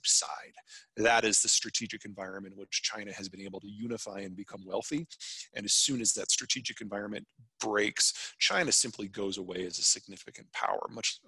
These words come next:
on a regional sense, much less on a global sense. So they are on borrowed time. They know it. And President Xi is doing everything he can with propaganda to try to convince the world otherwise and that there's some new era about to happen of Chinese glory.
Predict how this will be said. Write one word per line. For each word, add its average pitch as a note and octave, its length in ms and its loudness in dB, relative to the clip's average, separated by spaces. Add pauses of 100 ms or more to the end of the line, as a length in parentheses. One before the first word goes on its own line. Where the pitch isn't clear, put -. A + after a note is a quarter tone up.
on C3+ 120 -2
a G#2+ 40 2
regional B2 420 2
sense, - 480 4
much - 180 0
less A2 160 4
on - 80 -4
a B1 60 -10
global B1 340 -6
sense. - 760 -2
So G2+ 400 2
they B2+ 140 6
are B2+ 200 6
on G#2+ 100 2
borrowed A2+ 440 4
time. F#2 520 -2 (280)
They G#2+ 300 2
know G#2+ 320 2
it. - 220 0 (260)
And A2 120 -10
President A2+ 520 0
Xi A2 160 -2
is F#2+ 140 -4
doing G#2 200 -6
everything A2+ 280 0
he G2+ 80 -4
can G#2 380 -6
with G2 120 -8
propaganda G2+ 560 -2
to G2+ 80 -4
try G2+ 240 -2
to G2 80 -2
convince G2+ 360 -4
the G#2+ 100 -10
world F#2+ 260 -8 (100)
otherwise G2+ 560 4
and F#2+ 100 -6
that F#2 100 -2
there's - 240 0
some G2 400 -2
new A#2 260 0
era G2 340 2
about G2 240 2
to G2 60 4
happen F#2 360 -2
of F#2 80 -10
Chinese F#2+ 380 -2
glory. G2 520 2